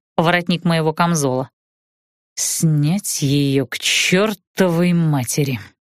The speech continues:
предсказуемо сообщил он, приблизив губы к моему уху. "Через три часа рабочий день заканчивается", напомнила я, косясь на дверь, которая как-никак была не заперта.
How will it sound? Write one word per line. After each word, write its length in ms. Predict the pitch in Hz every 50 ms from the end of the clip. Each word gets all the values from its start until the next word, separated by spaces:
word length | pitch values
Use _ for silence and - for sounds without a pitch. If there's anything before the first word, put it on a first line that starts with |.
| _ _ _ _ -
предсказуемо 680 | - 190 175 180 - - 165 151 139 170 208 214 202 180
сообщил 500 | - - 160 139 135 - - 151 139 - -
он, 200 | 185 220 226 - _ _ _ _ -
приблизив 520 | 240 269 269 233 277 320 294 302 294 269 226
губы 280 | 202 220 233 220 247
к 100 | 240 -
моему 360 | 202 180 175 170 175 180 - -
уху. 380 | 160 143 131 - - - 143 - _ _ _ _ _ _ _ _ -
"Через 600 | - - 220 208 190 208 202 - - - - _ _
три 220 | - 202 202 185 175
часа 540 | - - 180 - - - 180 196 240 269 - - - -
рабочий 540 | 185 202 190 170 156 185 233 - - 302 285
день 260 | 214 202 214 220 233
заканчивается", 1080 | 233 269 294 - - 202 170 160 147 - - 185 175 190 190 180 - - - 220 202 - _ _ _ _ _ _ -
напомнила 580 | 165 160 143 120 160 156 151 147 147 147 139
я, 240 | 143 139 151 180 202 _ _ _ -
косясь 380 | - 185 170 - 156 139 -
на 120 | - 147 139
дверь, 280 | 135 151 180 214 - - _ _ _ _ _ _ -
которая 380 | - 240 - 359 349 339 330
как-никак 840 | 330 311 302 294 - 302 302 285 - 247 254 262 - - - - - -
была 520 | 175 180 185 254 269 254 220 202 185 180 180
не 160 | 190 208 226
заперта. 640 | 214 220 240 233 294 311 302 - - 220 160 151